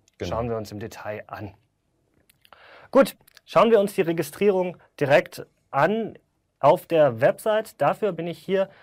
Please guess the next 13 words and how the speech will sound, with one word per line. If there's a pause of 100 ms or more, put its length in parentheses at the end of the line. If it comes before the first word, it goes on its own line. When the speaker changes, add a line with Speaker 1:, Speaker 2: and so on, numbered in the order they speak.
(200)
Speaker 2:
in
meinem
Browser
schon
auf
dreamspark
dot
com
gewechselt. (280)
Sehen
wir
hier
oben.